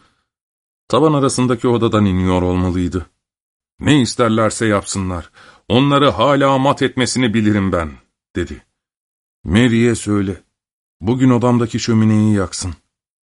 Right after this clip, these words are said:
Bir de Horshem'dan avukat Bay Fortum'u çağır," dediklerini yaptım. Avukat geldiğinde amcam beni de odasına çağırdı. Şöminedeki ateşin içinde yanmış kağıtların külleri vardı.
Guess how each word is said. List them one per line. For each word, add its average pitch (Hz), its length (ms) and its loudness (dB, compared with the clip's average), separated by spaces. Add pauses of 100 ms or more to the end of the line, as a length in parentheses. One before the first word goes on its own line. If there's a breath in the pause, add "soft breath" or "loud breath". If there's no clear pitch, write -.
Bir 107 220 0
de 117 240 -2 (340)
Horshem'dan 120 560 2
avukat 117 520 -2
Bay 113 160 0
Fortum'u 98 500 -2
çağır," 87 400 -4 (800)
dediklerini 104 540 2
yaptım. 80 320 -6 (460)
Avukat 175 400 -2
geldiğinde 107 600 2
amcam 123 480 0
beni 120 220 2
de 98 40 0
odasına 85 480 -2
çağırdı. 82 520 -4 (360)
Şöminedeki 104 640 2
ateşin 101 340 -2
içinde 101 320 0
yanmış 101 360 0
kağıtların 98 540 0
külleri 92 420 -2
vardı. 80 380 -4